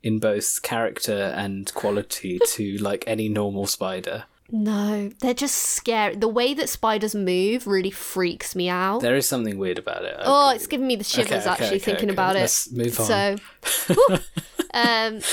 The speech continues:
Speaker 2: and yeah, I have a similar problem with snakes, but I do think, I do think they're kinda cool,
Speaker 1: Yeah.
Speaker 2: but I, I wouldn't have one.
Speaker 1: Fair enough.
Speaker 2: And the
Speaker 1: I
Speaker 2: whole,
Speaker 1: think
Speaker 2: like, shedding
Speaker 1: lizards
Speaker 2: their
Speaker 1: are the
Speaker 2: skin thing,
Speaker 1: snakes.
Speaker 2: like, ew.
Speaker 1: All right, all right. I'm tired of these terrestrial pets. Are any, are there any more notable ex-,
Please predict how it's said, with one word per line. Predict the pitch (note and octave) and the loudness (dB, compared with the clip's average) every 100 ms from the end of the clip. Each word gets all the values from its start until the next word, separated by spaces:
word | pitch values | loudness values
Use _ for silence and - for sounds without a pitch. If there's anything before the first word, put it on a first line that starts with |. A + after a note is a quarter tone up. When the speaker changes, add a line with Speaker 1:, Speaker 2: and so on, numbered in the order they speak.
| - - | 0 0
Speaker 2:
and | A#3+ A#3 - | 0 0 -6
yeah, | - A3+ F#3+ F3+ | -2 2 2 2
I | B3 B3 | 2 2
have | C4+ B3 | 2 0
a | A#3+ | -2
similar | - A#3+ G#3+ G3+ | -2 0 0 -2
problem | - - G3 G3 | -4 -6 -2 0
with | F#3 | -2
snakes, | - - G#3 A#3 - | -2 -2 0 0 -2
but | - | 0
I | A#3 | 0
do | A3+ A#3+ A3+ | 2 -2 -2
think, | G3+ F#3+ - - | -2 -4 -8 -2
I | B3+ | 0
do | C#4+ G4 | 2 2
think | F#4+ | 2
they're | C#4 | 0
kinda | C#4 A3 | 0 -2
cool, | G3 - - B3 | -4 -6 -2 0
Speaker 1:
Yeah. | |
Speaker 2:
but | G3 F#3 - _ | 2 2 0 _
I, | G#3 F#3 _ - | -4 -4 _ -6
I | G3+ | -2
wouldn't | F#3+ F3 F3+ | -2 -2 -2
have | F3+ F#3 | -4 -2
one. | F3 A3 C4+ - - - - | 0 0 0 -4 -20 -20 -10
Speaker 1:
Fair | - F#2 | -6 -6
enough. | F2 D#2+ - - - | -6 -12 -14 -14 -2
Speaker 2:
And | A3+ A3+ | 0 2
the | |
Speaker 1:
I | |
Speaker 2:
whole, | A#3+ C#4+ | 4 4
Speaker 1:
think | A#3+ - | 4 4
Speaker 2:
like, | D3 | 4
shedding | E3+ D#3+ | 4 4
Speaker 1:
lizards | G3+ | 2
Speaker 2:
their | F#3 A#2+ | 2 2
Speaker 1:
are | |
the | G3 | 2
Speaker 2:
skin | F#3+ | 2
thing, | F#3+ F3+ F3+ | 0 0 0
Speaker 1:
snakes. | F3+ | 2
Speaker 2:
like, | F3 F3 - | 0 0 -4
ew. | - G#3 G#3 G#3 A#3+ - _ _ _ _ - | -2 2 2 2 0 -6 _ _ _ _ -6
Speaker 1:
All | B2 | -2
right, | G#2+ G2 - | 0 -2 -6
all | A2 | -4
right. | G2+ F#2 | -4 -4
I'm | B2 C#3 | -4 -4
tired | - D3 D3 C3+ B2 | -2 0 4 4 4
of | A2+ | 2
these | A2 G#2 | 0 0
terrestrial | - - A2+ G#2 - A2 F#2+ | -2 0 0 0 0 0 0
pets. | - F2 - | -2 -6 -2
Are | A#2 | 0
any, | A#2+ A#2+ A2 | 2 0 -2
are | A#2+ | 0
there | B2 B2+ | 2 2
any | C3 B2 | 2 2
more | A#2+ A#2 A2+ | 2 2 2
notable | A#2 A#2 A#2+ A#2 A2+ A2 | 0 0 -2 2 4 4
ex-, | G#2+ - | 0 -4